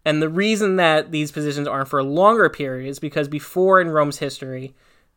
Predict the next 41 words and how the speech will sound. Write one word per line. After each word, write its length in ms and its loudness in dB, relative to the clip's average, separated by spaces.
the 140 4
Romans 240 4
were 80 -2
ruled 180 0
over 140 -2
by 160 -6
kings. 560 -14
And 180 -4
so 400 4
once 320 2
the 180 0
kings 300 -4
were 160 -4
overthrown, 720 0
the 80 -4
Romans 240 0
became 380 -6
deeply 320 -8
paranoid 640 -2
about 260 0
anyone 360 -2
becoming 480 -4
a 40 -6
king 240 -8
again. 380 -6
So 160 -2
they 100 4
set 160 2
up 100 4
some 200 -2
pretty 340 -2
ridiculous 1000 -2
things 300 2
in 100 -4
terms 340 0
of 100 -4
trying 180 -2
to 80 -4
limit 240 -6
people's 300 -12
power, 520 0